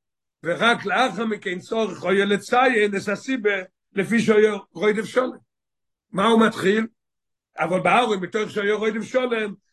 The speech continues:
ונשא שלום, נאמר כל בית ישראל. אתה צריך להתחיל הפוך, אתה צריך להתחיל להגיד לנו שבני ישראל זה, פה כת-, רש"י אומר בני ישראל הזכורים, כן? ובאהרון נאמר כל בית ישראל זכורים ונקבות, ככה היה צריך להתחיל.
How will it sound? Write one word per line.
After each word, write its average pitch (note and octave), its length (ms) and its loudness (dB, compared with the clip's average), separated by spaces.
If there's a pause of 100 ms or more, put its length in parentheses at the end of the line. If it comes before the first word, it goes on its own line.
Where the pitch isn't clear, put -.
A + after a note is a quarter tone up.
ונשא G#3+ 380 0
שלום, G3 460 -4
נאמר G3+ 400 0 (340)
כל A3 200 0
בית - 140 -2
ישראל. C#3+ 400 -10 (380)
אתה G#3+ 140 0
צריך G3 140 0
להתחיל A3 320 4
הפוך, A3+ 460 2 (140)
אתה G3+ 100 -4
צריך E3+ 180 -4
להתחיל G3+ 340 2
להגיד F#3+ 320 4
לנו F#3 380 2 (220)
שבני F3 300 0
ישראל G#3 440 2
זה, F3 340 2 (800)
פה A3 200 4
כת-, - 140 2
רש"י G3+ 300 2
אומר G3 120 2
בני F3+ 200 -2
ישראל G3 540 -2 (180)
הזכורים, D3 640 -8 (400)
כן? A#3+ 260 0 (380)
ובאהרון G3+ 440 4
נאמר G#3+ 320 4
כל A#3+ 320 2
בית G3 220 -2
ישראל F#3+ 400 -6
זכורים G3+ 360 -4
ונקבות, G#3+ 520 -2 (120)
ככה F#3 220 -4
היה E3+ 100 0
צריך D3+ 220 -14
להתחיל. D#3+ 320 -10